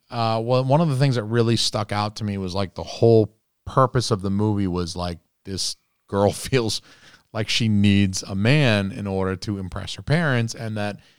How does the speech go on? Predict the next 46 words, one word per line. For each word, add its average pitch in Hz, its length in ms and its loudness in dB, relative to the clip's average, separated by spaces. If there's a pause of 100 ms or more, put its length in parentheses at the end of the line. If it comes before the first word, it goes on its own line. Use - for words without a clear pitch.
(220)
that, 127 400 0
that's 202 280 -2
maybe 202 280 0
from, 165 240 0
like, 135 200 0
a 131 200 0
more 131 340 -4
modern, 117 680 -2
uh, 107 640 -4 (280)
feminist 127 540 2
reading 113 380 -4
is 101 160 -4
kind 98 260 -10
of 87 160 -12
problematic. 98 720 -4
But 98 220 -4 (480)
on 156 140 6
the 175 60 4
other 196 180 2
hand, 170 220 2
I 147 40 0
don't 120 480 0
really, 120 500 0
I - 80 -10
mean, 127 180 2
I 120 140 -2
kinda 165 280 -2
give 139 160 -2
her 113 100 -2
parents 117 280 -2
a - 40 -8
little 98 180 -2
bit 117 100 0
of 110 60 0
a 95 80 -8
pass 117 420 0
because, 110 520 0 (420)
like, 143 200 -4 (280)
parents 101 400 -4
invest 110 340 -2
a 120 40 -8
lot 117 220 0
in 135 60 -6
their 135 120 0
bloodline. 127 520 -2
Like, 90 200 -6